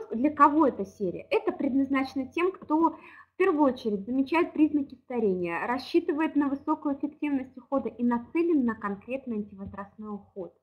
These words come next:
И, а, какой же секрет в уходе за лицом? Какой самый важный секрет? Ну вот как вы думаете, какой секрет? В чем секрет заключается?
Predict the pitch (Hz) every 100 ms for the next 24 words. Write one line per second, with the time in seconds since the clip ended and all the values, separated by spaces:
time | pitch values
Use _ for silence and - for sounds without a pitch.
0 | _ _ - - - - 294 330 349 359
1 | 320 - 262 262 254 247 240 233 - 294
2 | - 381 370 277 247 240 - 277 - 277
3 | 330 415 - 220 208 240 247 240 - 269
4 | - 302 277 226 - 196 190 - 202 -
5 | 269 392 381 381 349 330 302 247 269 214
6 | - 208 190 - - 208 196 - _ _
7 | _ - - 370 359 - 359 330 226 240
8 | 196 196 226 233 240 427 415 311 - 269
9 | 190 - _ 349 320 - - 220 190 190
10 | - 196 190 - 165 160 _ -